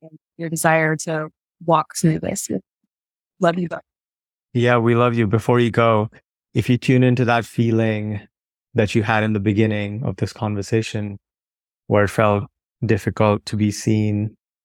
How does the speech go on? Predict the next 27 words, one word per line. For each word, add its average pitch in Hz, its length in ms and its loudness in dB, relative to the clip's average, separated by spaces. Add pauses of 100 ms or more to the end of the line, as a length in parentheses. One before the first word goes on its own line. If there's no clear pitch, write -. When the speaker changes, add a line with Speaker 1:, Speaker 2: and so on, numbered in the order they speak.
(1000)
Speaker 2:
is 98 80 -2
that 101 160 0
still 104 200 -2
there? 107 320 0 (960)
Speaker 1:
Yeah. - 140 -12 (960)
No, 226 420 2 (180)
I 339 60 2
pictured 330 260 2
myself, 330 400 2
like, 247 160 0 (200)
dancing 175 520 0
out 151 140 -2
my 151 140 -6
front 147 240 -8
door 135 200 -6
every 151 220 -12
day. - 240 -14 (180)
<laughs> - 680 -2 (1080)
Like 233 180 0
a 233 80 2
musical. 196 760 -2 (220)
Here 170 160 2
we 226 260 0
are. 180 400 0 (360)
Speaker 2:
Scarlett, 135 360 4
the 135 60 0
musical, 120 600 0